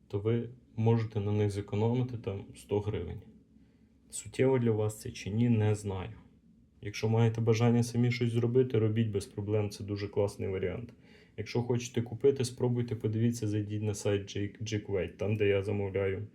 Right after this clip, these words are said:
грузки. У них досить гуманні ціни. Але вольфрам, він, в принципі, дешевим бути не може. Тому ось так, друзі. Кому відео корисно, обов'язково лайк, обов'язково діліться цим відео.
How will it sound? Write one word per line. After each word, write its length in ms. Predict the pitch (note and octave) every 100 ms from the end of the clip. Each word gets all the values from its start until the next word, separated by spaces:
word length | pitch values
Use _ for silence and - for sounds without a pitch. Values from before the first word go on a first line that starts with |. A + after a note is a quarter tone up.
| - -
грузки. 500 | A2 A2 G#2 - - - _ _ -
У 60 | A2+
них 180 | A2+ G#2+
досить 320 | A#2 B2 A#2+
гуманні 480 | G#2+ G#2+ G#2 G#2+ G2+
ціни. 360 | - F#2+ F#2 F2+ - - _ _ _ _ _ _ _
Але 220 | - G2+ G#2
вольфрам, 440 | G#2 - B2 A#2+
він, 100 | G#2
в 80 | -
принципі, 400 | A2 G#2 - G2
дешевим 460 | G2 - G2+ G2
бути 280 | F#2+ G2+ -
не 200 | F#2 G2
може. 340 | G2 F#2+ - - - _ - - - _ - - - _ -
Тому 220 | B2+ C3+
ось 140 | B2+
так, 220 | - B2 A2
друзі. 340 | G#2+ F#2+ G2 - - - - - - _ _ _ _ _
Кому 220 | A#2+ B2+
відео 300 | B2 A#2+ A#2
корисно, 420 | A2+ A#2 A2+ A2 G#2+
обов'язково 560 | G#2+ A2 - A#2+ A#2
лайк, 320 | B2 C3 B2+ - _ _ - _ _ _
обов'язково 540 | - G#2+ G#2+ - A2+ G#2+
діліться 480 | A2 B2 C3+ C3 A#2+
цим 220 | A#2+ A2+
відео. 380 | A2+ A2 G#2+